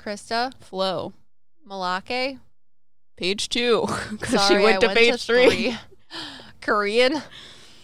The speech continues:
Speaker 2: Kaluver. Kaluv-
Speaker 1: Kalav-, Kalav-,
Speaker 2: Sorry.
Speaker 1: Clover. I think it's Clover.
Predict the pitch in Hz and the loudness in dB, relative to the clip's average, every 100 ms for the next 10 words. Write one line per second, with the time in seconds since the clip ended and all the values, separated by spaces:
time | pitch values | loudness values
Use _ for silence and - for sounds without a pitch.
0 | - - - - - - - - - - | -20 -20 -20 -20 -20 -20 -20 -20 -20 -20
1 | - 196 185 175 170 175 180 190 247 - | -10 -6 -4 -4 -4 -8 -10 -10 -10 -8
2 | 269 339 359 381 403 403 - - - - | -6 -6 -6 -6 -10 -12 -20 -20 -20 -20
3 | - - 220 202 247 240 - - 208 202 | -20 -18 -16 -16 -20 -20 -20 -10 -8 -8
4 | 185 208 - - - 202 196 196 190 190 | -10 -14 -20 -20 -18 -16 -16 -16 -16 -18
5 | - - - - 156 147 151 175 202 - | -20 -20 -8 0 2 0 -4 -8 -14 -20
6 | - - 196 226 - - - - - 190 | -20 -20 -14 -14 -14 -20 -20 -20 -20 -14
7 | 180 180 170 156 196 | -14 -14 -14 -14 -16